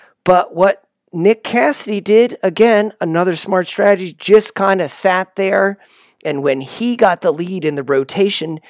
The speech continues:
he managed to stretch enough of a gap by lap seven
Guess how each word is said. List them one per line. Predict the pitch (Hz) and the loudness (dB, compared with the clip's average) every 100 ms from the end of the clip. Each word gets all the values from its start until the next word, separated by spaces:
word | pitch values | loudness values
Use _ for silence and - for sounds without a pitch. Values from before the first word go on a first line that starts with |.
| _ _ | _ _
he | - 156 | -8 -6
managed | 151 170 202 196 - | -2 -2 -2 -4 -8
to | 165 | -12
stretch | - 190 185 - - | -6 -2 -2 -2 -4
enough | 151 143 151 175 226 - - | -4 -4 0 0 0 -4 -8
of | 185 175 | -4 -2
a | 160 | -2
gap | 127 185 180 127 117 - _ _ _ _ _ _ _ _ | -2 -4 -2 -2 -4 -6 _ _ _ _ _ _ _ _
by | - 143 147 151 - _ _ | 0 2 2 0 -4 _ _
lap | 127 151 160 190 - - | -8 -2 -2 -2 -6 -12
seven | - - - 208 185 139 131 | -10 -6 2 4 4 0 -6